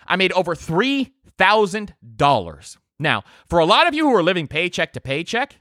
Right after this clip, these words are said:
three thousand dollars is gonna change a lot of things for you, because three thousand dollars is now a small emergency fund for you. And P S, this is a great side hustle, by the way, is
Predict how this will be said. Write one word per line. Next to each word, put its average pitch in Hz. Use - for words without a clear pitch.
three 277
thousand 240
dollars 160
is 143
gonna 135
change 160
a 156
lot 202
of 220
things 320
for 139
you, 73
because 180
three 277
thousand 233
dollars 208
is 156
now 151
a 139
small 190
emergency 196
fund 95
for 92
you. 73
And 160
P 247
S, 190
this 190
is 190
a 190
great 175
side 214
hustle, 143
by 117
the 110
way, 107
is 101